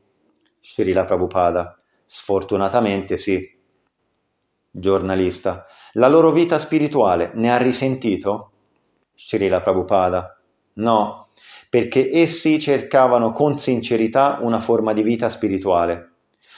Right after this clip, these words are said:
Bisogna riconoscere loro questo merito. Dio è nel cuore di ogni essere e aiuta subito chiunque desideri sinceramente incontrare un guru autentico.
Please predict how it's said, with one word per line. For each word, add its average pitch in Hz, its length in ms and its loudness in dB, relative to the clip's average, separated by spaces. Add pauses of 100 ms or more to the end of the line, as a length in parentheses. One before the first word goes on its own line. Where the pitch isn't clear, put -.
(140)
Bisogna 107 420 0
riconoscere 110 680 0
loro 101 400 4
questo 90 300 -6
merito. 87 540 -2 (640)
Dio 139 560 2
è 117 100 -4
nel 113 300 0
cuore 117 320 4
di 110 100 0
ogni 107 220 0
essere 92 720 -4 (340)
e 131 140 2
aiuta 143 500 4
subito 147 560 0
chiunque 147 680 0
desideri 110 600 2
sinceramente 117 1120 0
incontrare 107 680 0
un 104 180 0
guru 98 240 0
autentico. 87 760 -6